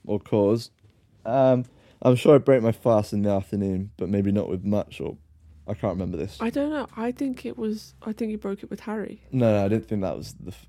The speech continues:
Speaker 1: I didn't think that was breaking the fast. I definitely,
Speaker 2: No,
Speaker 1: I,
Speaker 2: no,
Speaker 1: I
Speaker 2: no, no,
Speaker 1: definitely
Speaker 2: no, it
Speaker 1: would've
Speaker 2: wasn't.
Speaker 1: eaten something.
Speaker 2: I don't think it was. No.
Speaker 1: It wasn't.
Speaker 2: No, it wasn't.
Speaker 1: That's why I said it wasn't. <laughs> I'm joking.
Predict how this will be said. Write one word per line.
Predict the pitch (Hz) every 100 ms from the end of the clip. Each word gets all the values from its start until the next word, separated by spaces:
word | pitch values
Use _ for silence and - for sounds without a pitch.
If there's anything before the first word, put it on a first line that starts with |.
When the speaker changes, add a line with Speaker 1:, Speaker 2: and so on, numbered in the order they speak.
| -
Speaker 1:
I | 104
didn't | 104 110 - -
think | 104
that | 87
was | 92
breaking | - 98 101 101
the |
fast. | - 92 110 113 - - - -
I | 110
definitely, | 123 101 104 98
Speaker 2:
No, | -
Speaker 1:
I, |
Speaker 2:
no, | 220
Speaker 1:
I |
Speaker 2:
no, | 214 202 190
no, |
Speaker 1:
definitely | 196 190
Speaker 2:
no, | 180
it |
Speaker 1:
would've | 147
Speaker 2:
wasn't. | 175 185 131
Speaker 1:
eaten | -
something. | -
Speaker 2:
I | 196
don't | 151 -
think | 208
it | -
was. | 147 113 - -
No. | - 170 202 -
Speaker 1:
It | 101
wasn't. | 98 67 60 - -
Speaker 2:
No, | -
it | -
wasn't. | - -
Speaker 1:
That's | -
why | 92
I |
said | - -
it | -
wasn't. | - - - _ _ _
<laughs> | - -
I'm | 120
joking. | 95 - 101 -